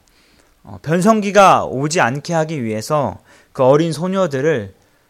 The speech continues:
거세하기 시작했습니다. 그래서 변성기가 오지 못하게 해서 계속해서 그 여자의 음역대의 소리를 낼 수 있게 한 것이지요. 그래서 이제 이 평생 동안 남자가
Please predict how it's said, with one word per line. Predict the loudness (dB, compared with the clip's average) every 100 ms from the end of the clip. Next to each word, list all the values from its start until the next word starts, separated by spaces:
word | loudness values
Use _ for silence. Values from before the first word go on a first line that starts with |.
| _ _ _ _
거세하기 | -8 -6 0 2 2 -2
시작했습니다. | -8 -10 -10 -14 -12 -12 -14 -18 _ _ _ _ _ _ _
그래서 | -6 -6 -6 -8
변성기가 | -8 -4 -4 -4 -4
오지 | -4 -4 -6
못하게 | -8 -8 -10 -8 -8
해서 | -8 -4 -4 -4 _ _ _ _
계속해서 | -8 -6 -4 -4 -2 -2
그 | -2 -2 -2
여자의 | -4 0 2 2 0
음역대의 | -2 -4 -8 -6 -4
소리를 | -4 -8 -8 -8
낼 | -6 -8
수 | -8 -12
있게 | -12 -12
한 | -10 -10
것이지요. | -10 -12 -14 -14 -16 _ _ -20 -20 -20 -20 _
그래서 | -2 4 4
이제 | 4
이 | 0
평생 | 0 -2 0 0 -2 0
동안 | 0 4 4 4 0
남자가 | -4 -4 -4 0 0 2 2 0